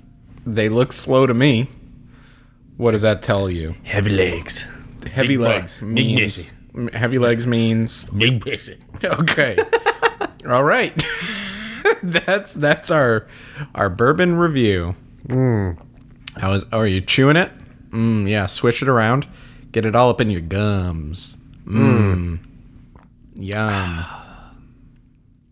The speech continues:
Speaker 2: It's good.
Speaker 1: Yeah.
Speaker 2: So, <laughs> for those wondering,
Speaker 1: I don't know how to do this. <laughs>
Speaker 2: we're drinking ninety-four proof Elijah Craig.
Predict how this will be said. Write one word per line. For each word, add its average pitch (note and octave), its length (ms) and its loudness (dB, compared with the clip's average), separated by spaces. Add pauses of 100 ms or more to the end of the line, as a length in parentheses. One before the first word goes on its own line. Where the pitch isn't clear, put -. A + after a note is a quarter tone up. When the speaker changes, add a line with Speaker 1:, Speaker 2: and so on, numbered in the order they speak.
(260)
Speaker 2:
It's - 140 -16
good. G2+ 300 -2 (380)
Speaker 1:
Yeah. G2 220 -6
Speaker 2:
So, C#3+ 440 -4 (540)
<laughs> - 480 -20
for - 240 -2
those E3+ 300 2
wondering, A#2+ 420 2 (880)
Speaker 1:
I - 80 -2
don't - 120 -2
know C#3 140 2
how - 100 -2
to B2+ 100 -4
do B2+ 180 0
this. - 640 -2
<laughs> - 2250 -6
Speaker 2:
we're D#3+ 120 2
drinking E3 320 2
ninety-four D#3 480 2
proof D3+ 280 0
Elijah A#2+ 320 2
Craig. F#2+ 360 0